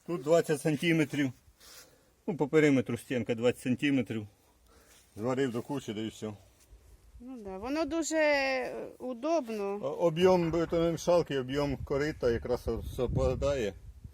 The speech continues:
Speaker 1: І при вигрузці воно нікуди не дівається. І повне корито, і немало, і небагато, якраз повне корито.
Speaker 2: Да, якраз, е,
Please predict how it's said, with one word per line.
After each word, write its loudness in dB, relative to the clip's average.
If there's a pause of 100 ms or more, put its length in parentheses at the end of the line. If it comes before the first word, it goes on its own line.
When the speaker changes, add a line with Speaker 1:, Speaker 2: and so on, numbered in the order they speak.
(720)
Speaker 1:
І -4 (760)
при -6
вигрузці -4
воно -8 (680)
нікуди -4
не -4
дівається. -4 (120)
І -14
повне -2
корито, -2 (680)
і -8
немало, 0
і -10
небагато, -2
якраз -6 (240)
повне -8
корито. -8
Speaker 2:
Да, -8
якраз, -8
е, -6